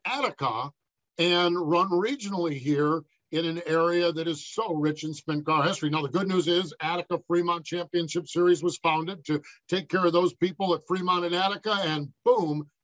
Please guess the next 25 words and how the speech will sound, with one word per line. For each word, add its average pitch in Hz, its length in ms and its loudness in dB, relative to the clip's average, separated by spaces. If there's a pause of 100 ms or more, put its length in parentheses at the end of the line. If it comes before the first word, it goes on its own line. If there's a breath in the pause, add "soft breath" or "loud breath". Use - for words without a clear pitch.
(140)
twenty 190 240 -4
nineteen, 185 600 0 (280)
we 147 120 2
had 170 240 0
the 165 100 -2
Fast 233 500 0
Series 143 520 -2 (320)
out 170 240 0
racing 156 560 -2
regionally 151 500 0
around 139 380 -4
those 139 300 -4
parts. - 440 0 (320)
The 151 80 -2
twenty 233 300 0
twenty-one 214 480 2
season 233 460 -4
saw 170 240 0 (100)
eighteen 233 580 -4
races, 226 480 -2
started 190 360 -2
at 165 120 -4
March 175 360 2
at 170 100 -4
Waynesfield 220 840 0